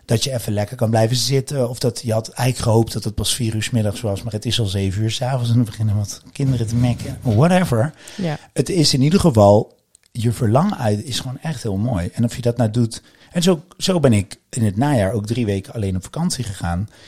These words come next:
Speaker 1: Ja, dat had ik natuurlijk niet drie dagen van tevoren moeten zeggen. Maar toen ik dat eens een keer in de schaal legde, zeg maar maanden van tevoren,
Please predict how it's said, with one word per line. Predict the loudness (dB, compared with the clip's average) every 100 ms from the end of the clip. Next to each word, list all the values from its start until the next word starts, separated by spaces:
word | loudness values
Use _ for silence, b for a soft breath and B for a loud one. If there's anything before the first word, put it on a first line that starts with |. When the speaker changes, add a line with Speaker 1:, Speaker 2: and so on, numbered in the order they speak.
| B
Speaker 1:
Ja, | -2 0
dat | 2
had | 0
ik | -2
natuurlijk | -4 -2 -2
niet | -2 -2
drie | -2 2
dagen | 2 2 0
van | -2
tevoren | 2 4 4 0
moeten | -2 -2
zeggen. | -2 -4 -6 -10 -12 b b b -12
Maar | -6
toen | -4
ik | -2
dat | -2 -2
eens | -2
een | -2
keer | 0 0 -2 -4
in | -2
de | 0
schaal | 0 2 4
legde, | 4 2 0 -6
zeg | -4 -2
maar | 2
maanden | 4 4 2
van | 0 -2
tevoren, | -4 -6 -2 -2 -4 -8 -8